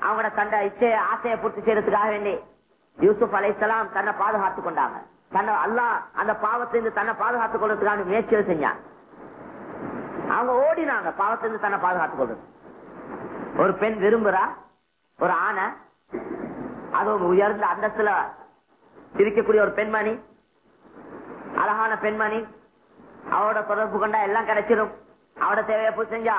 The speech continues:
ஆட்சியே கிடைச்சிரும். அவ சொன்னா, "நீங்க என் தேவையை பூர்த்தி செஞ்சா உங்களுக்கு ஆட்சி தருவேன்." ஆனா இது அல்லாஹ்க்கு மாற்றமான அமைப்பு, அல்லாஹ் வெறுக்கக்கூடிய அமைப்பு, அல்லாஹ் கோபிக்கக்கூடிய அமைப்பு.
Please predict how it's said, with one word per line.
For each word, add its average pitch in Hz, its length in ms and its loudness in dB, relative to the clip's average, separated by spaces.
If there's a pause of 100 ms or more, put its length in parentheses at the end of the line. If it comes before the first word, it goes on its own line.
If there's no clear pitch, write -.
(300)
ஆட்சியே 220 440 0
கிடைச்சிரும். 220 480 0
அவ 208 220 2
சொன்னா, 254 200 2 (500)
"நீங்க 190 220 4
என் 196 260 0
தேவையை 240 280 2
பூர்த்தி 240 240 2
செஞ்சா 214 240 0
உங்களுக்கு 208 280 0
ஆட்சி 190 260 -4
தருவேன்." 113 300 -8 (2000)
ஆனா 220 220 2
இது 269 420 2 (180)
அல்லாஹ்க்கு 196 420 2
மாற்றமான 202 380 0
அமைப்பு, 180 540 2
அல்லாஹ் 208 300 4
வெறுக்கக்கூடிய 233 400 2
அமைப்பு, 196 680 2
அல்லாஹ் 226 300 2
கோபிக்கக்கூடிய 254 440 0
அமைப்பு. 196 480 0